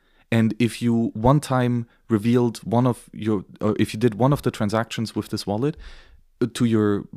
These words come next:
publicly related identity, for example, you posted an address on Twitter, uh, or you used a K Y C exchange, um, then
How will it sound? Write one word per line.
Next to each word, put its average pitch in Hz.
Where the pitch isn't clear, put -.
publicly 110
related 101
identity, 160
for -
example, 104
you 104
posted -
an 95
address 101
on 98
Twitter, 110
uh, 95
or 98
you 95
used 98
a 98
K 104
Y 95
C -
exchange, 143
um, 98
then 104